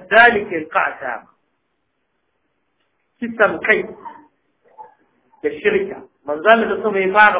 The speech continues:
faɗin shirka. Daga cikin wasihir da tsari.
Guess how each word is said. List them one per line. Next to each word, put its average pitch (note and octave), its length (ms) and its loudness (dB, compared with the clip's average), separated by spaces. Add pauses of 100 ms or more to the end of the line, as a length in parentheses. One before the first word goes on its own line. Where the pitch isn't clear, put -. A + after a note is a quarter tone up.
faɗin F#3 320 -4
shirka. F#3 380 -6 (1400)
Daga F#3+ 200 2
cikin B3 300 -2
wasihir A#3 580 4 (200)
da E3+ 160 0
tsari. F#3 500 4